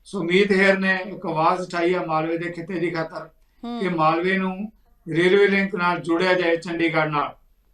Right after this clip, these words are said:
Speaker 1: ਜੀ।
Speaker 2: ਜੀ, ਸਿਰ ਸਾਹਿਬ, ਤੁਹਾਡਾ ਬਹੁਤ ਬਹੁਤ ਧੰਨਵਾਦ, ਤੁਸੀਂ ਸਾਡੇ ਨਾਲ ਜੁੜੇ।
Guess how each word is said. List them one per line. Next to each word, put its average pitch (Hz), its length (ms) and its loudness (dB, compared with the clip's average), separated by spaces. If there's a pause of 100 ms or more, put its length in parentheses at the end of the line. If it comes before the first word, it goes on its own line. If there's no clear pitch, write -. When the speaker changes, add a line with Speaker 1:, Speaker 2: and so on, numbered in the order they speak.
(120)
Speaker 1:
ਜੀ। 156 160 -2
Speaker 2:
ਜੀ, 240 460 -2
ਸਿਰ 269 220 -6
ਸਾਹਿਬ, 294 300 2
ਤੁਹਾਡਾ 277 240 -2
ਬਹੁਤ 262 240 -2
ਬਹੁਤ 294 280 -4
ਧੰਨਵਾਦ, 240 420 -4
ਤੁਸੀਂ 240 240 -14
ਸਾਡੇ 226 320 -4
ਨਾਲ 202 220 -6
ਜੁੜੇ। 180 300 -12